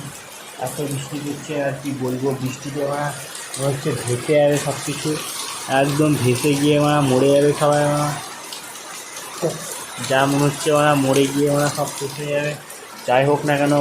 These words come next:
ওরা এই বৃষ্টির মজা নাও, সঙ্গে চপ বানাও, বেগনি বানাও, খাও দাও,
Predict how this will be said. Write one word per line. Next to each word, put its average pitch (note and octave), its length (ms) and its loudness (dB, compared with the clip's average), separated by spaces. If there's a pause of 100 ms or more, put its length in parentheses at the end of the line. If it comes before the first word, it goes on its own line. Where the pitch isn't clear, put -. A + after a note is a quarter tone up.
ওরা C#3+ 140 4 (140)
এই C3+ 140 6
বৃষ্টির C#3+ 400 -2
মজা C3+ 240 6
নাও, C#3+ 140 4 (500)
সঙ্গে C#3+ 260 2 (120)
চপ C#3+ 260 6
বানাও, C#3+ 320 4
বেগনি C3+ 320 2
বানাও, C#3 220 2 (480)
খাও C#3+ 300 6
দাও, D3 160 8